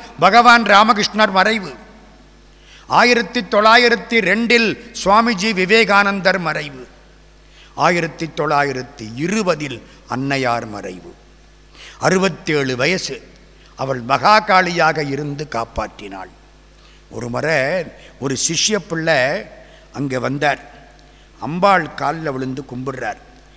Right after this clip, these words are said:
யாரு கால்ல? நம்முடைய சாரதாமணி தேவியார் கால்ல விழுந்து கும்பிடுறாங்க. அப்படி கும்பிட்ட உடனே சாரதாமணி தேவியார்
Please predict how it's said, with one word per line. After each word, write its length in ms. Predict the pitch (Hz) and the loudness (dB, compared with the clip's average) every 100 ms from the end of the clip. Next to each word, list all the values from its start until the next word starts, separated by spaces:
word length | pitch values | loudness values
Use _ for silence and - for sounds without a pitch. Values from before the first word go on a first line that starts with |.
| - - | -20 -16
யாரு 280 | 110 131 151 | -2 0 0
கால்ல? 720 | 143 147 147 147 160 165 170 170 - - - | 0 -2 0 0 0 0 -2 -8 -20 -20 -12
நம்முடைய 420 | 123 156 147 135 127 - | -8 -4 -4 -4 -2 2
சாரதாமணி 640 | 147 196 202 196 180 175 | 2 4 2 2 0 -2
தேவியார் 520 | 160 156 156 139 135 - - - | -4 -6 -4 -4 -4 -8 -20 -4
கால்ல 380 | 139 170 156 139 | 2 2 2 -2
விழுந்து 360 | 151 160 160 - | -2 -4 -8 -8
கும்பிடுறாங்க. 540 | 143 143 131 117 107 107 - - - - - - | -8 -6 -6 -8 -8 -16 -18 -20 -20 -20 -20 -18
அப்படி 240 | 120 123 113 - | -12 -10 -10 -6
கும்பிட்ட 380 | 202 185 - 175 | -4 -4 -4 -2
உடனே 560 | 139 147 170 127 147 175 - - - | -2 -2 -4 -4 -6 -12 -20 -16 -6
சாரதாமணி 580 | 135 170 185 185 160 151 131 | 0 0 2 0 0 -6 -6
தேவியார் 560 | 139 131 139 139 120 | -6 -6 -2 -2 -2